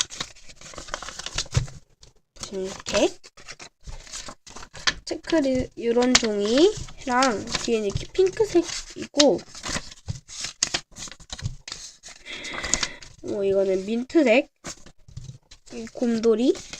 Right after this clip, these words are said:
이건 핑크색의 핑크색 토끼. 그리고 이거는 소소한 먹거리, 목캔디 네 개랑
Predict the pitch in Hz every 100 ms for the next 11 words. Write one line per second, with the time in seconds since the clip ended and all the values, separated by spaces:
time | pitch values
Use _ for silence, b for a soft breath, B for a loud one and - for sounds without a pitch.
0 | - 330 233 - - 349 359 392 320 269
1 | 262 359 349 349 320 - - - 92 -
2 | - - - - - - - - - -
3 | - - - - - - - - b b
4 | b - - - 208 277 294 185 - -
5 | - - - - - _ _ - 247 285
6 | 277 262 311 294 - 320 349 233 185 -
7 | 170 - 190 - 330 294 240 190 170 190
8 | 240 226